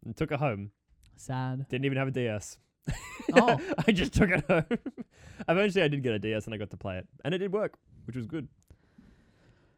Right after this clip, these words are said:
Speaker 2: Pour one out for the unfortunate soul who
Speaker 1: Whoever
Speaker 2: lost
Speaker 1: the f-,
Speaker 2: Pokemon
Speaker 1: whoever the
Speaker 2: Platinum.
Speaker 1: fuck lost their Pokemon game, like, I'm sorry, but
Speaker 2: My heart goes out to you.
Speaker 1: I don't even know what happened to it.
Speaker 2: The game?
Speaker 1: Yeah, I don't know where it is.
Speaker 2: You brought it home and you l-,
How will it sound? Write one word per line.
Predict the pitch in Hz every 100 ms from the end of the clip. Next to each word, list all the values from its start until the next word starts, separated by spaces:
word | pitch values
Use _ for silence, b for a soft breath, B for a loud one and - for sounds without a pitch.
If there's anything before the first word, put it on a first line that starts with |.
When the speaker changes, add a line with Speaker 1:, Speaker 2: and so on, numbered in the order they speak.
| b _ -
Speaker 2:
Pour | 170 151
one | 151
out | 147 -
for | 160
the | 156 151 B B B B B B B B
unfortunate | 156 147 156 143 - 135
soul | - - 147
who | 147 123
Speaker 1:
Whoever | 160 165
Speaker 2:
lost | 160
Speaker 1:
the | 151
f-, | 147
Speaker 2:
Pokemon | 143
Speaker 1:
whoever | 139 143 139
the |
Speaker 2:
Platinum. | 143 151
Speaker 1:
fuck | 143 139 123
lost | 127 -
their | 123
Pokemon | 120 117 117 117
game, | 110 110 113 113
like, | 104 101
I'm | 113
sorry, | - 107 104 95
but | 92 139
Speaker 2:
My | 135
heart | 143 -
goes | 143
out | 135 135 -
to | 151
you. | 143
Speaker 1:
I | 120 175
don't | 220
even | 135
know | 127
what | 123
happened | 151 117
to | 67
it. | - - - _ _ _ _ _ _ _ _ 143
Speaker 2:
The |
game? | 123 120 160 233 110
Speaker 1:
Yeah, | 113 135
I | 123
don't | 139
know | 131
where | 107
it | 110
is. | 98 160
Speaker 2:
You |
brought | 139 156 185
it | 170
home | 170 165
and | 151
you | 143
l-, | 143